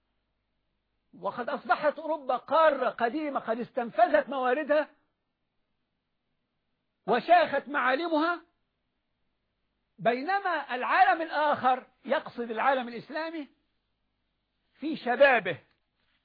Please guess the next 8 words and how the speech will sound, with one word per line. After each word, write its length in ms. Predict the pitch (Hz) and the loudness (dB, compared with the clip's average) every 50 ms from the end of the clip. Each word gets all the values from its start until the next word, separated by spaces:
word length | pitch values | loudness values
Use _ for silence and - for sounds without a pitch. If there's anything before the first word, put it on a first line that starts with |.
| _ _ _ _ _ _ _ _ _ _ _ _ - | _ _ _ _ _ _ _ _ _ _ _ _ -6
يتطلع 680 | 226 254 254 277 277 - 349 330 339 339 311 285 294 | -6 -4 -2 -2 0 4 4 4 4 4 2 0 0
إلى 160 | 294 277 277 269 | -2 -4 -4 -4
مزيد 320 | 285 277 240 262 330 302 | -4 -6 -6 -8 -8 -8
من 140 | 294 285 269 | -8 -6 -6
العلم 340 | 254 247 262 285 302 277 269 | 0 2 4 4 4 2 0
والرفاهية، 680 | 262 254 254 226 - 254 233 294 330 330 330 330 - - _ _ _ _ _ _ _ _ _ _ _ _ _ _ _ _ _ _ _ _ _ _ _ _ _ _ _ | 0 0 0 -2 -2 -2 -4 0 2 4 2 2 0 -6 _ _ _ _ _ _ _ _ _ _ _ _ _ _ _ _ _ _ _ _ _ _ _ _ _ _ _
هذه 480 | - 180 285 339 320 294 302 285 240 | -2 2 4 4 4 2 0 -6 -6
مهمتكم 920 | 269 277 262 190 208 240 254 277 311 277 - 302 - - 285 277 269 - | -6 -8 -8 -8 -10 -10 -6 -6 -6 -6 -6 -8 -6 -4 -4 -4 -6 -10